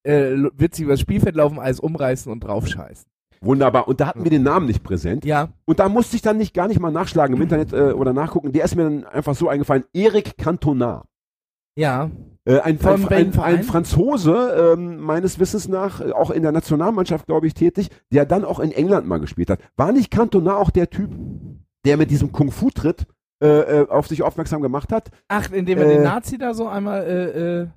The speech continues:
Speaker 2: War's
Speaker 1: ja,
Speaker 2: ein
Speaker 1: den, den
Speaker 2: Nazi
Speaker 1: Hitlergruß
Speaker 2: oder nicht? Auf jeden
Speaker 1: gemacht?
Speaker 2: Fall,
Speaker 1: Na, er hat
Speaker 2: ja.
Speaker 1: auf jeden Fall den Hitlergruß gemacht,
Speaker 2: Ach so, ja,
Speaker 1: als er
Speaker 2: dann
Speaker 1: ihn
Speaker 2: war's ein Nazi.
Speaker 1: eingeknickt
Speaker 2: Nee,
Speaker 1: hat.
Speaker 2: ich
Speaker 1: Ja,
Speaker 2: dachte,
Speaker 1: ja.
Speaker 2: ich dachte, er hätte ihn überpöbelt. Also dann war's ein
Speaker 1: Ja.
Speaker 2: Nazi. Ich meine,
Speaker 1: Ja.
Speaker 2: wer den Hitlergruß macht, ist ein Nazi. Tut mir leid, da gibt's keine zwei Meinungen.
Speaker 1: Nee.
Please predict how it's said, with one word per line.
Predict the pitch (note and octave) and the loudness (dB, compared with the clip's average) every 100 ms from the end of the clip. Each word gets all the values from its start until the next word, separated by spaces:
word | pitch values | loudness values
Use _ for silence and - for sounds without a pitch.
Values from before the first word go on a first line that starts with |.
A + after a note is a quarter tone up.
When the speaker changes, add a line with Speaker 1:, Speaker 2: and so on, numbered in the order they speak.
| - | -6
Speaker 2:
War's | C#3 F3 A3 | 0 0 0
Speaker 1:
ja, | |
Speaker 2:
ein | F3+ | -2
Speaker 1:
den, | G#3+ | -2
den | F3 | -2
Speaker 2:
Nazi | F3 | -2
Speaker 1:
Hitlergruß | G#3 | 0
Speaker 2:
oder | G3+ G#3+ | 0 2
nicht? | - | 0
Auf | F#3+ | 0
jeden | G#3+ | -4
Speaker 1:
gemacht? | G3 F#3+ | 0 0
Speaker 2:
Fall, | F#3 | 0
Speaker 1:
Na, | C#3+ | 2
er | E3 | 2
hat | |
Speaker 2:
ja. | G3 | 4
Speaker 1:
auf | F#3+ | 2
jeden | G#3 | 0
Fall | F#3+ | -2
den | F3 | -4
Hitlergruß | F#3+ D3+ B2+ C3 | -4 -4 -4 -6
gemacht, | - B2+ | -6 -6
Speaker 2:
Ach | C#4+ | 0
so, | |
ja, | B3+ | 2
Speaker 1:
als | |
er | |
Speaker 2:
dann | D#3+ D3+ | 2 2
Speaker 1:
ihn | |
Speaker 2:
war's | G#3+ - | 0 0
ein | |
Nazi. | C#4 A#3+ C#3+ D#3 | 2 2 2 2
Speaker 1:
eingeknickt | |
Speaker 2:
Nee, | G3 | 2
Speaker 1:
hat. | C#3 | 2
Speaker 2:
ich | |
Speaker 1:
Ja, | C3 | 0
Speaker 2:
dachte, | C3+ | 0
Speaker 1:
ja. | B2 | 0
Speaker 2:
ich | C3 | -4
dachte, | F3 | -2
er | F3+ | -2
hätte | E3 | -2
ihn | |
überpöbelt. | D#3+ C3+ - G3 B2 | -2 -2 2 2 2
Also | C#3+ D#3 | 0 -2
dann | B2+ | -2
war's | G#2 A#2+ | -2 -2
ein | B2 | -2
Speaker 1:
Ja. | A2 | -4
Speaker 2:
Nazi. | D3 G3 | -4 -2
Ich | F3+ | 0
meine, | D3 | 0
Speaker 1:
Ja. | - | 0
Speaker 2:
wer | |
den | C#3 C3 | 2 2
Hitlergruß | - A3+ F3+ F3 | 2 2 2 0
macht, | D3+ D3 | -2 -4
ist | - - | -6 -4
ein | |
Nazi. | G#2 B2+ - E3 | -6 -4 -6 -8
Tut | B2+ | -8
mir | G#2+ | -4
leid, | G#2+ C#3 | -4 -2
da | A#2 | -4
gibt's | A2 - | -8 -8
keine | A2+ G#2 | -6 -4
zwei | F#2+ F2+ D#2 | -4 -6 -6
Meinungen. | C#2+ F#2 C#3 A#3 | -6 -2 0 0
Speaker 1:
Nee. | C#3 A#2 | -2 -4